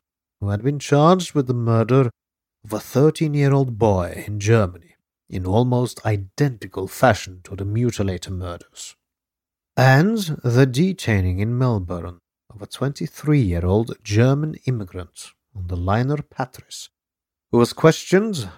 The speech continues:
at Russell Street Police headquarters in an unrelated incident.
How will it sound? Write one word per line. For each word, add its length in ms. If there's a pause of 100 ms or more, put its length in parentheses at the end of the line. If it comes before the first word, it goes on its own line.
(220)
at 220
Russell 560
Street 500
Police 640 (300)
headquarters 800 (340)
in 140
an 180
unrelated 720
incident. 400